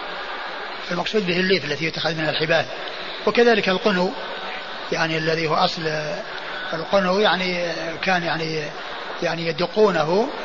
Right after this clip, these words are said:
يعني حتى يعني يتفت-، يعني يتقطع، ثم بعد يصنع من الحبال. نفس القنو الذي هو يعني الذي فيه الشماريخ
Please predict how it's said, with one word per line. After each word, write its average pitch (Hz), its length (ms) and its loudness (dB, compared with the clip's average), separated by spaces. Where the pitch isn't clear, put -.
يعني 175 180 0
حتى 180 680 2
يعني 160 540 0
يتفت-، 165 440 0
يعني 170 340 0
يتقطع، 185 640 4
ثم 226 280 -2
بعد 190 200 6
يصنع 202 680 2
من 196 100 0
الحبال. 170 320 4
نفس 233 260 2
القنو 185 640 2
الذي 160 300 -2
هو 156 140 2
يعني 151 520 -2
الذي 160 200 -2
فيه 170 140 0
الشماريخ 170 580 4